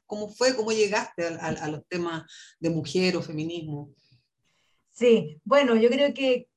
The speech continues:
Speaker 2: generalmente más allá de, de nuestras diferencias, vamos como compartiendo un mismo origen. Yo también con, comparto con la Loreto, vengo de una familia también muy pobre, somos seis hermanos, eh, tres mujeres, tres hombres, soy la mayor de las mujeres,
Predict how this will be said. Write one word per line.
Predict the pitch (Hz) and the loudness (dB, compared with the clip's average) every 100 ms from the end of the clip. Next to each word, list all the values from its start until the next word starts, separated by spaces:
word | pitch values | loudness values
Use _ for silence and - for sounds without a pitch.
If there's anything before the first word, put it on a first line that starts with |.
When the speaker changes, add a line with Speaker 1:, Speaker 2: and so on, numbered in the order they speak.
| _ | _
Speaker 2:
generalmente | 240 233 240 269 302 | -2 -2 -2 -4 -4
más | 269 294 294 | -2 0 2
allá | 285 294 294 | 2 2 0
de, | 254 | -2
de | 220 | -4
nuestras | 247 262 262 262 | -4 -6 -6 -8
diferencias, | 233 233 233 262 302 | -6 -2 0 0 -2
vamos | 285 294 285 | 0 0 -2
como | 294 269 240 | -2 -2 -2
compartiendo | 226 233 226 277 277 | -2 -2 -4 -6 -6
un | 285 | -4
mismo | 294 262 | -2 0
origen. | 247 240 - 196 | 0 -2 -8 -6
Yo | 214 233 226 | 0 0 0
también | 220 214 220 233 233 | -4 -4 -4 -4 -6
con, | 240 233 220 214 _ _ _ | -4 -2 -2 -6 _ _ _
comparto | - 185 233 233 233 | -12 -4 -2 -2 -2
con | 240 | 0
la | 233 | 4
Loreto, | 226 233 247 | 6 6 4
vengo | 233 240 | 0 -2
de | 226 | -4
una | |
familia | 226 214 240 269 247 | -4 -4 -2 -2 -4
también | 226 214 233 226 | -4 -2 0 2
muy | 226 254 | 0 -2
pobre, | - 262 240 208 233 - _ _ _ - | 0 2 2 -2 -8 -12 _ _ _ -6
somos | 220 214 165 | -4 -4 -4
seis | 254 262 262 | -2 -2 -2
hermanos, | 247 262 262 214 254 - _ _ _ _ | -2 2 2 2 -4 -12 _ _ _ _
eh, | 208 202 196 190 180 175 165 | -10 -6 -4 -4 -4 -4 -2
tres | 247 277 | -2 0
mujeres, | 262 262 285 277 - | 0 2 0 0 -2
tres | 247 | 0
hombres, | 311 320 277 269 | 2 2 -2 -6
soy | 269 262 | -4 -2
la | 254 | -2
mayor | 233 247 254 | -2 -4 -4
de | 254 | -4
las | 254 | -2
mujeres, | 226 233 320 302 240 254 285 | -2 -2 -2 -2 0 0 -4